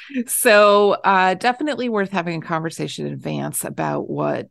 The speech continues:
reasonable expectations might be, and then really making space for your kids to be able to take a break,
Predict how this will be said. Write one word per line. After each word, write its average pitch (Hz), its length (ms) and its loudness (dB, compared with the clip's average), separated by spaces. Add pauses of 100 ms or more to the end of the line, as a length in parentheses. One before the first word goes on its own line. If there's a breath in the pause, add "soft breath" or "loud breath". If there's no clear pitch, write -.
(120)
reasonable 190 840 0
expectations 156 840 -4
might 143 200 -6
be, 147 560 -6
and 160 240 -4
then 214 400 0
really 220 420 0
making 196 380 -2
space 175 400 -2
for - 100 -4
your 226 140 0
kids 170 380 -4
to 214 100 -4
be 196 180 0
able 165 180 -2
to 208 100 -6
take 165 440 -2
a 180 60 0
break, 185 880 2